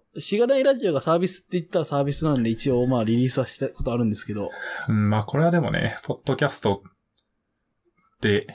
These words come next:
Speaker 2: まあサイトは、ポッドキャストにね、付随するものとしてある感じなんで。
Speaker 1: うん。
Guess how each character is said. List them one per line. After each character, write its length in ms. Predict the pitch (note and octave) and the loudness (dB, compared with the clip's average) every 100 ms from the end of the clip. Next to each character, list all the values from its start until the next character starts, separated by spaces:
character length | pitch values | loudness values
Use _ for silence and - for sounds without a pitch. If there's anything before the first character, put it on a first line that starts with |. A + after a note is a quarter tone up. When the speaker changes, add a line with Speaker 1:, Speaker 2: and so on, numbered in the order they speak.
| - | -8
Speaker 2:
ま 180 | A2+ G#2 | -2 0
あ 40 | |
サ 240 | G2 - C3+ | 0 0 0
イ 100 | C#3+ | 2
ト 160 | C#3 | 2
は、 380 | C3 C3 - - _ _ - | 2 2 -2 -14 _ _ -14
ポ 100 | - | -10
ッ 20 | |
ド 100 | - | -4
キ 80 | B2 | -4
ャ 40 | |
ス 80 | - | 0
ト 80 | G2+ | 0
に 80 | |
ね、 200 | F2+ F2+ - | 2 0 0
付 140 | A#2 | 0
随 200 | G#2+ G#2+ | 2 2
す 140 | - | 2
る 120 | A2+ G#2+ | 2 2
も 120 | G#2+ | 2
の 100 | G#2 | 0
と 120 | - | -2
し 80 | - | -4
て 200 | - - - | -6 -8 -4
あ 100 | F2+ | -2
る 80 | F2 | 0
感 200 | - F2 | -2 -2
じ 100 | F#2 | 0
な 80 | F2+ | 0
ん 80 | |
で。 60 | C#3+ | 0
Speaker 1:
う 40 | |
ん。 100 | F#2+ | -2